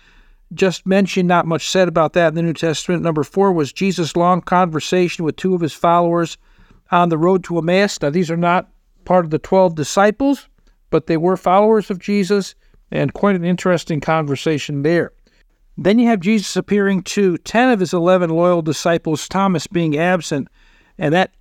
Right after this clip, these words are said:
also happened the first day of his resurrection. That would be in the evening. The number six would be when all eleven apostles, Thomas also being with them,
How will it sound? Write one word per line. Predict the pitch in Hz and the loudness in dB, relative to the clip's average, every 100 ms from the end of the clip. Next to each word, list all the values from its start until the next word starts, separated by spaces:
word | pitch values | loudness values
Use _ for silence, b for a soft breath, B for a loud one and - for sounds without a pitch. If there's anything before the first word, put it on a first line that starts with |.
| _ - | _ -2
also | 175 190 185 | 0 2 0
happened | 143 170 165 170 156 | -2 0 0 0 0
the | 139 139 131 - _ _ _ _ | 0 0 -2 -4 _ _ _ _
first | - 170 147 139 | 0 0 0 0
day | 180 175 | 2 2
of | |
his | 147 135 | 0 0
resurrection. | 175 151 151 175 175 - 165 | 0 2 2 0 0 -2 0
That | |
would | 147 | 0
be | 147 | 0
in | 139 | 0
the | 127 117 _ _ | 0 -4 _ _
evening. | - 208 180 139 127 131 - _ b b b b b _ | -2 0 0 0 -2 -4 -12 _ b b b b b _
The | 175 160 151 147 127 | 0 2 2 0 0
number | 180 196 185 | 0 2 0
six | - 233 - 208 | 0 -2 0 -4
would | 165 | -2
be | 175 165 | -2 -2
when | 151 147 | -2 0
all | 170 214 226 151 | 2 4 4 2
eleven | 156 156 147 | 0 0 -2
apostles, | - 156 151 - 143 | -4 -2 -2 -4 -6
Thomas | - 185 175 147 | -4 -4 -2 -4
also | - 165 175 - | -2 0 0 -2
being | 147 156 151 | -2 0 0
with | 147 147 | 0 -2
them, | 151 147 143 | 0 0 0